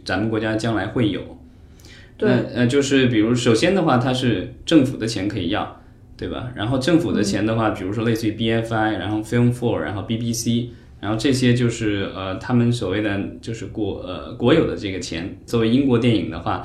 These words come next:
Speaker 1: 可以去找他们赞助。然后或者是找，甚至找投资。啊，B F I的话，呃，它基本上就是也，也会在一些电影上也会投一些。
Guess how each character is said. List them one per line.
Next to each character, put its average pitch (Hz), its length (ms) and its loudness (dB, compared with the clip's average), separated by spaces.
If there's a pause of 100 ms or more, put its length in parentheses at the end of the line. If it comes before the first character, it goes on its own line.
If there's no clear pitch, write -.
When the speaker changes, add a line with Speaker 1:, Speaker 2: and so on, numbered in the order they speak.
(240)
Speaker 1:
可 - 140 -8
以 104 80 -2
去 90 480 -4
找 82 180 -6
他 120 140 -2
们 120 420 6 (120)
赞 160 200 4
助。 - 320 0 (420)
然 110 160 -4
后 117 60 0
或 127 160 2
者 95 100 0
是 104 160 -2
找， 92 260 -4
甚 123 200 2
至 101 180 -2
找 87 240 -6
投 110 180 -8
资。 135 440 -6
啊 113 80 -6
，B 175 180 0
F 180 160 0
I 180 100 2
的 160 100 0
话， 117 320 0 (280)
呃， 80 180 -8
它 123 200 -2
基 127 140 -2
本 98 140 -4
上 101 440 -2
就 107 120 -4
是 95 380 -6
也， 80 160 -8
也 90 200 -6
会 127 280 0 (100)
在 110 160 0
一 101 80 0
些 107 140 0
电 120 180 2
影 - 80 -2
上 90 160 -6
也 82 60 -6
会 98 140 -4
投 95 200 -6
一 131 80 0
些。 - 180 -4